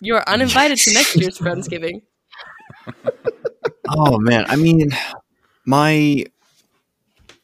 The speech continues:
Speaker 2: so many of my top artists are people we already mentioned. I really love Matt Wagner. I really love Darwin Cook, but those are the obvious choices. Uh, somebody who I think has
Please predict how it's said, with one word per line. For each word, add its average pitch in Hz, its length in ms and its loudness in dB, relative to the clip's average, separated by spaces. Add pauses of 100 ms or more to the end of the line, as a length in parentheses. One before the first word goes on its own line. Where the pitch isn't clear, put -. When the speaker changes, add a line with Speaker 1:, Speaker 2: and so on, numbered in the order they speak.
(320)
Speaker 2:
so - 180 4
many 190 200 4
of 185 40 2
my 160 80 2
top 123 320 -2
artists 104 400 4
are 95 80 2
people 123 320 -2
we 101 140 0
already 101 260 4
mentioned. 95 420 -2
I 110 60 0
really 127 400 2
love 110 300 0
Matt 101 240 -4
Wagner. 113 480 -4
I - 40 -6
really 101 340 -4
love 98 260 -4
Darwin 92 380 -4
Cook, - 420 -6
but 85 100 -8
those 87 180 -4
are 90 60 -6
the 85 140 -4
obvious 87 440 0
choices. 139 760 -4 (500)
Uh, 107 420 0 (160)
somebody 233 640 0
who 156 560 4
I 117 80 -2
think 156 220 -2
has 117 340 2